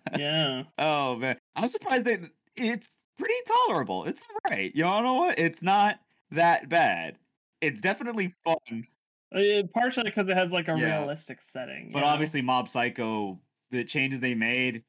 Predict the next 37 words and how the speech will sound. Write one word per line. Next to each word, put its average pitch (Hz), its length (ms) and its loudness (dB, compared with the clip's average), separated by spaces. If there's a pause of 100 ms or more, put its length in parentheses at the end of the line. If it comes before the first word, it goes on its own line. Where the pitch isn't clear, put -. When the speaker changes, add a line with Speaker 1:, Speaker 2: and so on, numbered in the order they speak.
(200)
Speaker 1:
kinda 127 600 0
ma-, 104 260 -2
it 156 360 0
was 165 120 2
more 190 160 0
questionable 165 460 -2
decisions, 135 800 -6 (600)
and 131 480 4 (140)
Speaker 2:
It 208 160 2
was 196 140 2
a 190 60 2
lot 175 140 2 (200)
of, 170 340 4 (420)
that 175 140 -6
was 170 140 -6
a 165 60 -4
lot 156 240 2
of 131 100 -12
poor 139 220 -8
choices, 127 600 -14
and 156 140 -6
I 170 80 0
think 196 180 0
a 175 40 4
lot 156 240 4
of 156 100 -2
it 139 100 -8
just 135 180 -14
had 139 120 -8
to 131 80 -8
do 127 180 -10
with, 127 140 -12
like, - 220 -14
money 107 380 -10
and 107 100 -10
Speaker 1:
Yeah. 98 120 -8
Speaker 2:
availability 87 760 -12